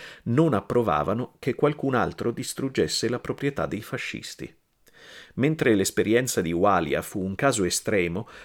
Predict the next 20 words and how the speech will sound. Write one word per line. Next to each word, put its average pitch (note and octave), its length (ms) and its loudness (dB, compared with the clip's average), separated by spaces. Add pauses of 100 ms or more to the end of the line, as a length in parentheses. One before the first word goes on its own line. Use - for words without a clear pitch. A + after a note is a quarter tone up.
(100)
le C#3+ 200 4
molestie D3+ 560 6
mirate F2 560 0
ad C#2 140 -4
attivisti G2 720 -6
e A1 60 -8
studiosi G2+ 720 0
di E2+ 120 -10
sinistra, E2 640 -4 (220)
compresi F#2 540 0
i C#2+ 80 -6
tentativi F2+ 600 -6
di F2 180 -10
criminalizzare G2 920 0
le D#2 120 -2
persone G#2 580 0
o G2 100 -2
di G#2+ 120 -4
farle G2+ 340 -2
licenziare, F2+ 880 -4